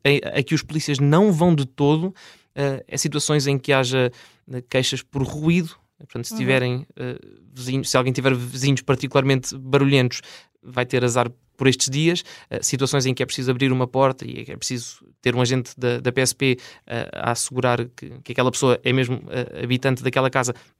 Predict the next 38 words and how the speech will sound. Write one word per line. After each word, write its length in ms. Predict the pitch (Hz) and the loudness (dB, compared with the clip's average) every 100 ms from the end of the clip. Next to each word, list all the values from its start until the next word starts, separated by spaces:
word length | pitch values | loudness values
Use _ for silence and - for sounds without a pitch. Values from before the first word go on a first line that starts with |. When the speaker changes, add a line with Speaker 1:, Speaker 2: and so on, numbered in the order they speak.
| _ | _
Speaker 1:
também 260 | 127 127 135 | 2 4 4
não 160 | 147 | 2
vai, 380 | 127 131 127 123 | 2 2 2 -2
eh, 200 | - 123 | -6 -6
contar 300 | 123 127 127 | -2 0 2
com 80 | 123 | 0
a 40 | 123 | 0
presença 300 | 123 123 131 | 0 0 0
da 80 | |
P 120 | 123 135 | 4 4
S 140 | - | 4
P, 260 | - 160 170 - - - | 2 0 0 -8 -20 0
ou 100 | 147 | 2
então 440 | 143 170 170 165 156 | 2 2 0 0 -4
situações 400 | 147 143 151 147 | -4 -2 0 0
em 80 | |
que 60 | 143 | 2
estejam 260 | 156 139 143 | 2 4 2
em 60 | |
causa 300 | 139 143 139 | 2 2 0
conflitos 640 | - 139 - 143 147 - - - - | 0 -2 -2 -4 -2 -4 -12 -20 -6
sem 160 | - | 0
a 60 | 135 | 2
tal, 260 | 135 135 135 | 4 2 2
eh, 40 | 123 127 71 - | 0 -4 -10 -4
sem 160 | 135 | 0
o 20 | |
tal 140 | 131 135 | 2 2
recurso 340 | - 135 - | 0 -8 0
a 60 | 127 | 2
armas 320 | 135 131 120 | 2 0 0
brancas 380 | 127 156 143 131 | 2 2 2 0
ou 40 | |
armas 220 | 131 131 | 2 0
de 80 | - | -4
fogo, 200 | 143 143 | -6 -6
ou 40 | 135 | -6
seja, 320 | 131 127 | -6 -6